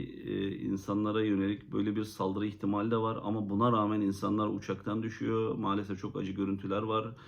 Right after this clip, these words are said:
Uçakların içerisinde, e, paramparça olmuş, e, insanlar var. Resmen bir insanlık dramı yaşanıyor ve oradaki insanlar ısrarla Afganistan'ı terk etmeye çalışıyorlar. Buradaki göç sorunu çok,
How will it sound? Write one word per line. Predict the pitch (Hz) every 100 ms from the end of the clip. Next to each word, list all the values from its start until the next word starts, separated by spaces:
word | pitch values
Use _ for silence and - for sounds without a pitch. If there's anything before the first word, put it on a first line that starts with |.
| - - - -
Uçakların | - - 101 107 104 101 -
içerisinde, | - 107 98 - 101 98
e, | 98 - - 95 110 98
paramparça | 98 107 104 90 - 95
olmuş, | 95 92 87 - -
e, | - 55 52 - -
insanlar | 104 98 98 101 107
var. | 117 117 - - - - - - - -
Resmen | 113 117 123
bir | 123
insanlık | 113 120 123 127
dramı | 120 120 120
yaşanıyor | 120 117 123 123 127 147 - 120
ve | 120
oradaki | 127 131 143 143
insanlar | 131 131 131 147 151 - -
ısrarla | - - 139 123
Afganistan'ı | 123 120 120 - -
terk | 127 117
etmeye | 117 - 120
çalışıyorlar. | 113 90 - 92 101 - - - - - _ _ - _ _ _ _ - - - -
Buradaki | 135 147 135
göç | 123 143
sorunu | - 143 139
çok, | -